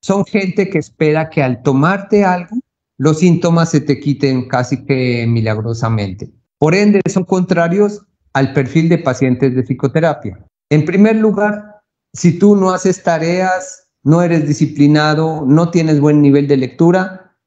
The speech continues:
las medicinas se comienzan a vislumbrar en tu camino como las más adecuadas para,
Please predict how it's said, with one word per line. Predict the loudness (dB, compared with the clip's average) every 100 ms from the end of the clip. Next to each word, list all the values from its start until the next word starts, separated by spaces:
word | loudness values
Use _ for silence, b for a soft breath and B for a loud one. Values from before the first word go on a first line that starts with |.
| _
las | -2 0 2
medicinas | 2 2 2 4 2 2 -2 -4 -14 _ _ _
se | -6 -4
comienzan | 2 2 4 2 0
a | 2
vislumbrar | 2 2 2 2 0 -2 -6 b b
en | -2 0
tu | -2
camino | 0 2 4 2 0
como | 0 0
las | 0 2
más | 0 0
adecuadas | -2 -2 -2 -2 -2 -4
para, | -6 -4 -4 -6 -10